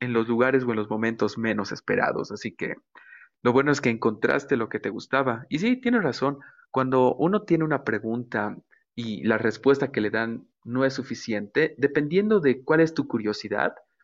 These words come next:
o qué tanta es tu curiosidad, buscas la respuesta y en tu caso tú las buscaste. ¿Cuáles eran esas respuestas que buscabas? ¿Qué dudas eran las que te dejaban?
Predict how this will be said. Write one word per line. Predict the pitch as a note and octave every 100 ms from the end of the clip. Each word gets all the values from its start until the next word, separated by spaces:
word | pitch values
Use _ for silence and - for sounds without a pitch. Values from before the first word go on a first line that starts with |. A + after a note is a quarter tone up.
| _
o | - -
qué | D3+
tanta | D3 - C#3+ C#3+ C#3
es | B2
tu | - A#2
curiosidad, | G#2+ G#2 - A2+ - - _ _ -
buscas | D3 G3+ G3 D#3
la | A#2+
respuesta | A2+ - - - - - A2 B2+
y | B2
en |
tu | B2+
caso | C3 F#3 E3
tú | D3+
las | D#3+ A#2+
buscaste. | A2 - F3 - A#2+ - _ -
¿Cuáles | B3 D#4+
eran | E3 D3+
esas | C3+ C3+ B2+ - -
respuestas | - A2 - A#2+ A#2 A2 A2
que | G2
buscabas? | - - - G2 - - _
¿Qué | -
dudas | D3+ F3 D3+ -
eran | G#2+ G#2
las | G2+
que | -
te | G#2+
dejaban? | G#2 G#2 A2